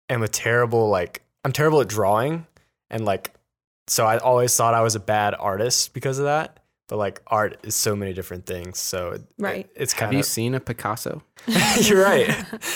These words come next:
Speaker 1: Uh, maybe I'm a great artist. I just have the, the wrong people looking at my work.
Speaker 2: Honestly, it's all about
Speaker 1: <laughs>
Speaker 2: perspective.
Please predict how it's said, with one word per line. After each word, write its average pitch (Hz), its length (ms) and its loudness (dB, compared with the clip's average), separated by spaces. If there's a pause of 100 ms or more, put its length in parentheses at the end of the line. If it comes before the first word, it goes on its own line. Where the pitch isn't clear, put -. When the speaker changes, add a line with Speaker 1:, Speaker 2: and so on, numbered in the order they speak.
(100)
Speaker 1:
Uh, - 60 0
maybe 170 240 4
I'm 311 120 4
a 220 40 4
great 113 360 4
artist. 95 500 0
I 120 100 4
just 127 120 2
have 139 200 0
the, 131 260 4
the 135 160 2
wrong 123 240 4
people 120 280 0
looking 123 220 2
at 120 60 2
my 117 140 2
work. 113 260 4
Speaker 2:
Honestly, 302 300 2
it's - 160 2
all 202 160 2
about 196 200 2
Speaker 1:
<laughs> - 20 2
Speaker 2:
perspective. 190 640 -6